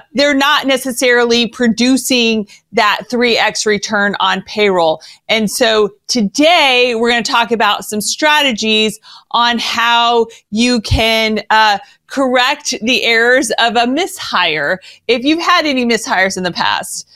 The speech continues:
we know from, from research that, uh, approximately every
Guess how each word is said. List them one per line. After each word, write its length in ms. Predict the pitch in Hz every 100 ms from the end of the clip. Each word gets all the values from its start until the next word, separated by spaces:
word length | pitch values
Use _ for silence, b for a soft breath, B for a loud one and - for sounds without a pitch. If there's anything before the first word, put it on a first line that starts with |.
| b b _ _ _ _
we 300 | - 233 269
know 340 | 269 277 277 277 -
from, 380 | 262 240 214
from 240 | - 240 247
research 600 | 370 480 302 254 247 -
that, 360 | 233 214 220 - b b -
uh, 260 | 254 240 226 -
approximately 1120 | 262 269 339 415 - 349 294 254 262 254 233 _ _ b b _ _ _ -
every 800 | 294 294 269 311 302 285 247